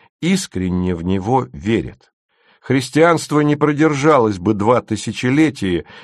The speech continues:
если бы почти все епископы и священники перестали верить в Христа. Американская демократия не просуществовала бы двести пятьдесят лет, если бы большинство президентов и конгрессменов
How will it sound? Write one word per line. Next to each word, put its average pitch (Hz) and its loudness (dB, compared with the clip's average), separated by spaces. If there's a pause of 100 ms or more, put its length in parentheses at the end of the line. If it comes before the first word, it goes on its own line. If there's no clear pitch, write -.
(100)
если 113 -2
бы 107 0
почти 110 -2
все 127 -2
епископы 113 -2
и - -4
священники 110 -4 (240)
перестали 113 0
верить 101 0
в - -18
Христа. 92 -6 (540)
Американская 156 2
демократия 123 0
не 113 0
просуществовала 110 0
бы 104 0
двести 101 -2
пятьдесят 98 -4
лет, 131 0 (260)
если 107 -2
бы 104 2
большинство 110 -2
президентов 104 -2
и 104 -4
конгрессменов 110 -2